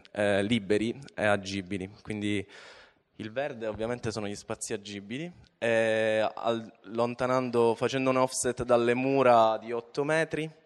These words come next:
abbiamo tantissimo spazio a disposizione, eh, il portico, che sono quasi duecentocinquanta metri quadri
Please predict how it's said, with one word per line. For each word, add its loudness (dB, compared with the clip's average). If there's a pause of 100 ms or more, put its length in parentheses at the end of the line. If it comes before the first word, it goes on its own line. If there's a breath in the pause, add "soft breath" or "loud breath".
(380)
abbiamo 0
tantissimo -2
spazio -4
a -10
disposizione, -8 (720 loud breath)
eh, 4
il -4
portico, 2
che -10
sono -6
quasi -6
duecentocinquanta -6
metri -6
quadri -2